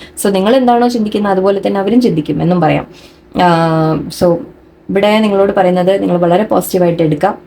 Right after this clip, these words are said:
ഓക്കെ, പേഴ്സൺ, യെസ്, തേർഡ് പാർട്ടിയിൽ പോയിട്ടുണ്ട്, ശരിയാണ്, അവരുടെ ഭാഗത്ത് മിസ്റ്റേക്ക് വന്നിട്ടുണ്ട്. ഇനിയിപ്പോൾ already മാരേജ് ഒക്കെ കഴിഞ്ഞിട്ടുണ്ടെങ്കിൽ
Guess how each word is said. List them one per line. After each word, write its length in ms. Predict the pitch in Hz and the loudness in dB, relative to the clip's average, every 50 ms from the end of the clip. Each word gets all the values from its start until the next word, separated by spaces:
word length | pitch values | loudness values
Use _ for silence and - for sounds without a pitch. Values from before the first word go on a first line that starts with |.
| - - | -10 -6
ഓക്കെ, 140 | 160 175 | -4 -2
പേഴ്സൺ, 540 | 185 185 - 170 180 175 - 208 214 214 202 | -2 0 0 0 0 0 0 0 0 2 2
യെസ്, 200 | 185 185 185 190 - | 2 0 0 0 -2
തേർഡ് 140 | 180 165 151 | -4 -2 -2
പാർട്ടിയിൽ 320 | 170 160 156 165 165 170 | -2 -4 -2 -2 -2 -2
പോയിട്ടുണ്ട്, 520 | 170 - 165 170 190 185 220 214 202 202 208 | -2 -2 -2 0 0 0 0 0 0 0 -2
ശരിയാണ്, 400 | - 190 170 165 175 180 175 175 | -2 -2 0 0 0 0 2 2
അവരുടെ 200 | 170 170 160 165 | 0 0 0 0
ഭാഗത്ത് 180 | 160 160 175 | -2 -2 -2
മിസ്റ്റേക്ക് 400 | 175 170 170 - - 170 - 175 | -2 -4 -4 -4 -6 -6 -4 -2
വന്നിട്ടുണ്ട്. 420 | 170 165 175 190 185 214 208 196 202 | -2 -2 -2 -2 -2 -2 0 0 0
ഇനിയിപ്പോൾ 680 | 202 - - - - - - 185 180 180 180 175 185 | 0 -2 -8 -18 -12 -6 -4 -4 -2 0 0 0 2
already 240 | 202 226 247 285 269 | 2 2 4 4 4
മാരേജ് 340 | 240 214 208 220 220 220 | 2 2 0 0 -2 -2
ഒക്കെ 100 | 214 - | -4 -4
കഴിഞ്ഞിട്ടുണ്ടെങ്കിൽ 720 | 220 - 202 202 196 202 202 196 196 190 185 208 269 294 | -2 -2 0 0 0 0 0 0 0 0 0 0 0 0